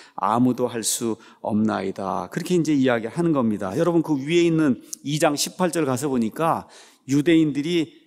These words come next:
예수님에게 뭘 요구하냐? 예수님께 와서 뭐라 그래? "내가 이런 일들을 행하니 우리에게 무슨 표적을 보이려고 하느냐?" 그 표적을 요구한단 말이야. 그래서 예수님께서 예루살렘에 가셔서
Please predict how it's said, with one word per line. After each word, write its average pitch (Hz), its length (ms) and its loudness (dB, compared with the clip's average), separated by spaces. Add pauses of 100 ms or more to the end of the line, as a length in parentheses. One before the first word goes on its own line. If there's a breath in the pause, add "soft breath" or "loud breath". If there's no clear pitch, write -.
(160)
예수님에게 147 760 2
뭘 143 380 2
요구하냐? 117 1000 0 (500 loud breath)
예수님께 185 360 2
와서 175 220 2
뭐라 147 360 2
그래? 120 180 0
"내가 170 240 2
이런 160 340 2
일들을 143 360 0
행하니 139 640 2 (320 loud breath)
우리에게 127 600 2 (180 loud breath)
무슨 143 500 -2
표적을 127 560 -2 (260 loud breath)
보이려고 110 560 0
하느냐?" 98 880 -4 (460)
그 220 160 2
표적을 220 560 -2
요구한단 156 520 2
말이야. 90 360 -10 (600 soft breath)
그래서 190 240 0
예수님께서 185 600 0
예루살렘에 170 600 2
가셔서 123 800 0